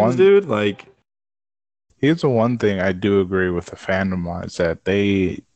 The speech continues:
Speaker 1: killed John Boyega's character, who was supposed to be a Jedi as well.
Speaker 2: Yeah.
Speaker 1: And he was supposed to have such a bigger role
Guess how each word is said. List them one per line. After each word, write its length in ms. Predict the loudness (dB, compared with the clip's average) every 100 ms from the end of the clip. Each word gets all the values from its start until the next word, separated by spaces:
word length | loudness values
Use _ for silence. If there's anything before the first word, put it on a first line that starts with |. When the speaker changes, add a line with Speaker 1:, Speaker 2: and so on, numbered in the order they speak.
| _
Speaker 1:
killed 500 | -4 0 2 0 0
John 260 | -2 -2 0
Boyega's 480 | 0 2 0 -2
character, 680 | -4 -2 -2 -4 -4 -4 -4 -4
who 200 | -2 0
was 200 | 0 -2
supposed 540 | -4 -4 -4 -4 -8 _
to 80 | -10
be 460 | -4 -2 0 -2 -6 -6
a 100 | -6
Jedi 560 | -2 -2 -2 -2 -4
as 180 | -8 -10
well. 240 | -8 -4 -2
Speaker 2:
Yeah. 520 | 0 0 -4 -6 -14 _ _ _ _
Speaker 1:
And 220 | -4 -2
he 220 | 2 4 4
was 140 | 2
supposed 380 | 0 0 -2 0
to 60 | 0
have 240 | 2 0
such 240 | -2 0
a 60 | 0
bigger 400 | -2 -2 -2 -2
role 560 | 0 0 2 0 -2